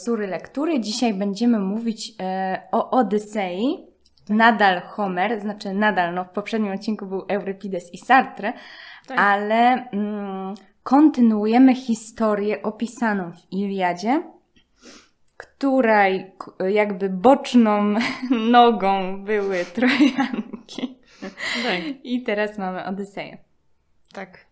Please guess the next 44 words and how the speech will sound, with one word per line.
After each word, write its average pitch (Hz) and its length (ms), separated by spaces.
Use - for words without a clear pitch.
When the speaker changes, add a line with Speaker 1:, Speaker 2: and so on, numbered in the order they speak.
Speaker 2:
No 254 140
i 262 80
co, 254 200
zaczniemy 240 440
może 233 300
ładnie, 226 320
Speaker 1:
Mhm. 220 160
Speaker 2:
ładnie 226 360
od, 214 220
od 202 240
cytatu 226 500
z 220 80
Marcela 208 520
Prusta. 214 520
Mam 214 240
nadzieję, 214 360
że 208 100
tego 208 380
jeszcze 214 300
nie 220 160
czytałam 214 560
na 208 120
wizji, 220 380
bo 196 220
miałyśmy 208 480
pewne 208 300
wątpliwości 226 640
co 214 100
do 214 100
tego. 214 120
Speaker 1:
Ale 233 200
jak 226 100
już 233 140
wiecie, 254 320
kręcimy 240 560
często 240 380
nocą, 240 380
więc 214 160
możemy 220 340
nie 220 60
Speaker 2:
Tak. 208 160
Speaker 1:
pamiętać. 180 560
Speaker 2:
E, 196 420
tak, - 400